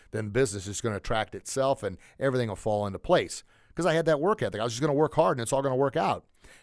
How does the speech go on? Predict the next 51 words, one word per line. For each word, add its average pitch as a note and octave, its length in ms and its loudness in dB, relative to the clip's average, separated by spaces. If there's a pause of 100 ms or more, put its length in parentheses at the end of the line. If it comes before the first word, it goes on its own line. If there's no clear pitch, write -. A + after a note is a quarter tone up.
(180)
While A#2 160 0
doing F#3+ 320 6
that, A2 280 -2 (420)
I C#3 80 -4
also F3+ 240 2
went C3+ 220 2
back A2+ 240 0
to B2 60 -4
school G#3 460 4 (160)
because A2+ 220 -2
I B2 60 4
realized, B2+ 420 2
you A#2+ 80 -2
know C3 80 -2
what? F3 220 -4 (600)
This D3 200 -4
business F3 340 2
may A3 240 0
take A3 280 4
a F#3 40 2
little D3+ 240 6
while. C3 300 4
I D3 80 2
know F3 100 2
it's G3+ 120 2
gonna F#3 160 4
take F3 280 -2
off D#3+ 260 4
and B2+ 160 -2
all D3+ 200 4
this D3+ 180 -2
and C#3+ 100 -4
that, B2+ 240 0 (280)
but D3 120 4
I D3 180 0 (360)
need F3 160 2
to E3 80 6
have D#3 140 4
my C#3+ 160 0
degree. B2+ 440 0
At A2+ 80 -4
least C3 280 0
I A#2+ 80 2
can A#2 100 -2
have A#2 160 -2
the G#2+ 60 -4
teaching B2 340 -4
job A#2 280 2
during A2+ 200 0
the G#2 80 -6
day A#2 400 0